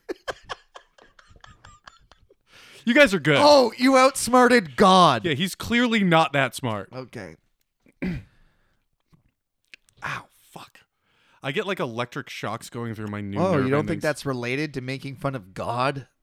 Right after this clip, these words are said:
Speaker 2: Uh, my physiotherapist said it's unrelated. I asked her directly.
Speaker 1: I don't care what your
Speaker 2: It's just
Speaker 1: physiother-,
Speaker 2: gauze.
Speaker 1: your physiotherapist who, like,
Speaker 2: Mm.
Speaker 1: burns cats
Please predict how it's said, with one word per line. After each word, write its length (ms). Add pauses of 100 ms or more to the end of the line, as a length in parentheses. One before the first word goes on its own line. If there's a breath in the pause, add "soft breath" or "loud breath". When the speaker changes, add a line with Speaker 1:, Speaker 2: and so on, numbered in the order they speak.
(720)
Speaker 2:
Uh, 600
my 260
physiotherapist 680
said 240
it's 280
unrelated. 540
I 100
asked 240
her 60
directly. 400
Speaker 1:
I 100
don't 300
care 260
what 140
your 120
Speaker 2:
It's 80
just 200
Speaker 1:
physiother-, 160
Speaker 2:
gauze. 340
Speaker 1:
your 120
physiotherapist 1200
who, 100
like, 200
Speaker 2:
Mm. 40
Speaker 1:
burns 440
cats 680